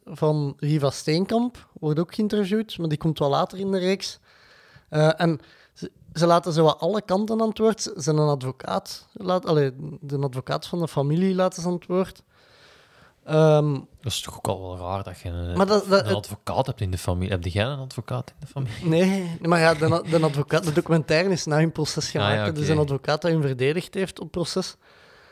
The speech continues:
Speaker 1: Eh, maar het is, er gaat zo heel een tijd een beetje op en af tussen van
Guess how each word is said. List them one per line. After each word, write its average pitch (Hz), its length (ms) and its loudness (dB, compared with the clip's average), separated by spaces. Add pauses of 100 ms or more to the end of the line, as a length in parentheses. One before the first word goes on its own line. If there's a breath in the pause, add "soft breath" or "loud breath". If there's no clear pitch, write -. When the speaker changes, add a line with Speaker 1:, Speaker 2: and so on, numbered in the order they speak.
(520 soft breath)
Speaker 1:
Eh, 165 100 2 (880)
maar 156 140 -2
het - 40 -4
is, 175 160 0
er 180 180 2
gaat 175 160 4
zo 175 160 0
heel 202 220 0
een 233 160 -2
tijd 208 420 -2
een 170 200 2
beetje 190 400 0
op - 180 -2
en 180 120 2
af 190 160 -2
tussen 196 420 2 (440 soft breath)
van 165 340 0